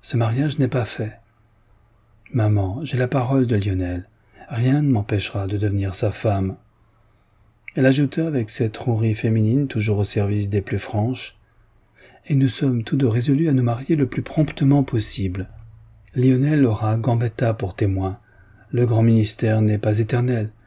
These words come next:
Tu comprends qu'on peut se dépêcher pour avoir sur son contrat la signature d'un président du conseil. Après cette conversation,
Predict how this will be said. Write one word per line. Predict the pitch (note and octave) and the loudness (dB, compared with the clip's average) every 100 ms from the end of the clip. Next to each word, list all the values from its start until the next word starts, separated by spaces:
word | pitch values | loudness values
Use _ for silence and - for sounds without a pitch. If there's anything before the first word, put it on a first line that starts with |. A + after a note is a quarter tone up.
| - - _ | -20 -20 _
Tu | - | -10
comprends | - G#2+ - B2 A2 | 0 0 2 0 0
qu'on | G#2+ G2 | 0 -6
peut | - G#2 | -2 -2
se | |
dépêcher | C3+ A2 G2+ - | 0 0 0 0
pour | - G#2+ | -2 -2
avoir | G#2 G2 | -2 -2
sur | - G#2+ | -4 -4
son | - G#2+ | -4 -4
contrat | A#2 G#2 - A#2 | -2 -2 0 0
la | G#2 | 0
signature | - B2 A2 G#2+ C3 | 0 0 0 0 -2
d'un | A2+ A2 | 0 -2
président | - A2 A2+ A2+ | -2 0 2 2
du | G#2 | 2
conseil. | G2+ G#2+ - C#3+ A#2 G#2+ - _ _ _ _ _ _ _ _ _ _ _ _ _ - | 0 0 0 -2 -4 -6 -12 _ _ _ _ _ _ _ _ _ _ _ _ _ -6
Après | A2+ - D#3 | -4 -2 -2
cette | - C3+ B2+ - | -2 -2 -4 0
conversation, | C3+ B2 - C#3 - - D3+ | 0 2 0 -2 -2 -2 -2